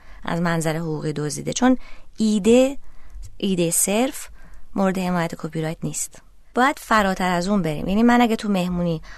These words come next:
کل اون صحنه رو تو ذهن کارگردان بسازم، میزانسن بدم، آب و تاب بدم تا از یه ایده صرف بیاد بیرون، دیگه کلی خلاقیت توشه و قابل حمایت کپی رایته.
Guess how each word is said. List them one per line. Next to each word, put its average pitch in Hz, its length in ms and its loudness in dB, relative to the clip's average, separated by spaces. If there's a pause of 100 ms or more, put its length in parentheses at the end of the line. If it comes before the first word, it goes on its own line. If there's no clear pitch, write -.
(200)
کل 277 320 4
اون 208 180 4
صحنه 175 460 0
رو 170 60 -2
تو 170 120 -6
ذهن 196 360 0
کارگردان 165 600 0
بسازم، 190 640 0
میزانسن 165 680 0
بدم، 185 420 0
آب 160 200 -2
و 151 80 -2
تاب 196 320 -2
بدم 185 340 -2 (440)
تا 202 100 2
از 196 180 4
یه 240 60 4
ایده 196 280 2
صرف 185 460 0
بیاد 170 260 -2
بیرون، 202 540 2 (500)
دیگه 247 180 4
کلی 320 320 2
خلاقیت 202 580 2
توشه 277 380 0
و 226 300 4 (340)
قابل 180 420 0
حمایت 170 680 -2
کپی - 260 -6
رایته. 165 300 -10